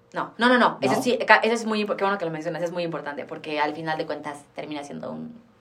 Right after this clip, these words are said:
Speaker 1: una persona
Speaker 2: Y
Speaker 1: y
Speaker 2: va a fallar.
Speaker 1: fallan igual que todos.
Speaker 2: La
Speaker 1: Y luego
Speaker 2: característica
Speaker 1: no es
Speaker 2: principal de eso
Speaker 1: personal.
Speaker 2: es que no falla.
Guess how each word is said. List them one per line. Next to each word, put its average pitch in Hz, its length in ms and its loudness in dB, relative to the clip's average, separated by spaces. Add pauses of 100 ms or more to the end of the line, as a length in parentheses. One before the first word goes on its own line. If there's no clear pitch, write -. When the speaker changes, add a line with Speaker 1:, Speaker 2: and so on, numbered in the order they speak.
Speaker 1:
una 185 220 -2
persona 262 640 4
Speaker 2:
Y - 120 -6
Speaker 1:
y - 40 -6
Speaker 2:
va - 60 0
a - 20 2
fallar. - 340 -4 (460)
Speaker 1:
fallan 185 300 2
igual 160 240 -2
que 165 80 -8
todos. 214 400 2 (720)
Speaker 2:
La 147 100 8
Speaker 1:
Y 160 240 8
luego 180 140 8
Speaker 2:
característica 190 160 12
Speaker 1:
no 170 60 12
es - 40 4
Speaker 2:
principal 165 360 4
de 175 40 6
eso 147 80 6
Speaker 1:
personal. 151 60 0
Speaker 2:
es - 80 -8
que 147 100 -2
no 139 140 0
falla. - 320 -4